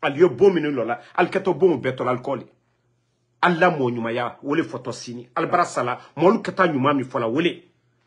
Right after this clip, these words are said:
Alu ka ɲuman min kɛ, o le fɔtɔ alu kɔ sini.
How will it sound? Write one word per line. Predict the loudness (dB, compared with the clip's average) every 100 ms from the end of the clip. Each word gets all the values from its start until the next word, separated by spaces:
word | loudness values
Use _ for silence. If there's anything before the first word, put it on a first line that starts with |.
| _
Alu | 2 2 4
ka | 2 4
ɲuman | 4 6 4
min | 2
kɛ, | 0 0 0
o | 0
le | 2
fɔtɔ | 0 -4 -6
alu | -6 -8
kɔ |
sini. | -12 -12 -16